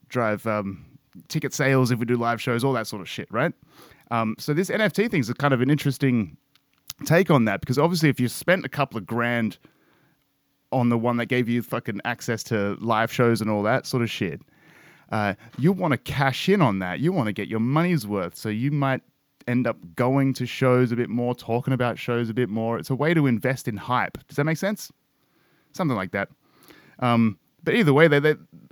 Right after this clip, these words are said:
they should have done it fucking with one of their albums that actually had a killer single on it,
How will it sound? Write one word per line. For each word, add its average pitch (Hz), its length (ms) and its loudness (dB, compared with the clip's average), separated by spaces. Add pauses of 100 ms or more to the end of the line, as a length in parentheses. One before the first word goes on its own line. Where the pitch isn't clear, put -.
(360)
they 123 100 -8
should 214 260 -4
have 92 220 -6
done 117 160 0
it 107 160 -4
fucking 107 420 -4
with 101 140 -4
one 113 160 -2
of 104 80 -2
their 107 160 0
albums 104 380 0
that 101 160 -4
actually 107 240 -6
had 101 160 -6
a 95 100 -8 (440)
killer 113 340 -2
single 147 440 0
on 95 160 -2
it, - 80 -12